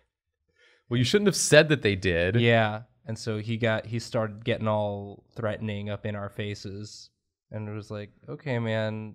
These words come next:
Speaker 2: we don't need to do this." And he was like, "Listen, there are twenty of us and only eight of you film students." <laughs>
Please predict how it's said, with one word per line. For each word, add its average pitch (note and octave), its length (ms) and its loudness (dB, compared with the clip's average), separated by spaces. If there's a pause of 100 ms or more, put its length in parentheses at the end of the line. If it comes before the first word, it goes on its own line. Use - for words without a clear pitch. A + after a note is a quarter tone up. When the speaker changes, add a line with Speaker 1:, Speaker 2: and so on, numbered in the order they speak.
(240)
Speaker 2:
we C#3+ 140 -8
don't B2+ 140 -2
need A2 220 -6
to A#2 40 -14
do A2 220 -6
this." G#2+ 300 -8
And A2+ 60 -10
he A2+ 60 -8
was G#2+ 100 -10
like, A2 220 -8
"Listen, B2+ 320 0
there C#3 120 2
are E3+ 40 2
twenty C#3+ 460 6
of A#2 120 4
us A#2 300 6
and A#2+ 80 0
only A#2+ 240 -2
eight A#2+ 200 0
of A2 100 -2
you A2+ 160 -2
film A2+ 340 -4
students." G#2 840 -12
<laughs> A2+ 60 -2